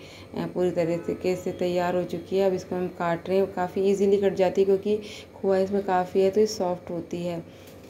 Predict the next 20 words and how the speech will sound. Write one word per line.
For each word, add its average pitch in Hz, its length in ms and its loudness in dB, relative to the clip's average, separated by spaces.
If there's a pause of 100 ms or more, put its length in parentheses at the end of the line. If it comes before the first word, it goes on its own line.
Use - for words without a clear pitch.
और 175 140 -6
खाने 196 340 4
में 196 160 4
तो 202 100 4
इतनी 196 340 2
tasty 190 440 2
होती 185 240 2
है, 196 60 2
बहुत 180 240 0
ज़्यादा। 180 280 0
आप 175 200 -2
इसको, 190 440 0 (380)
अ, 185 100 0
जन्माष्टमी 185 680 2
पे, 180 200 2
रक्षाबंधन 180 720 -2
पे 185 280 0
बना 175 280 -4
सकते 170 360 -6
हैं 208 260 2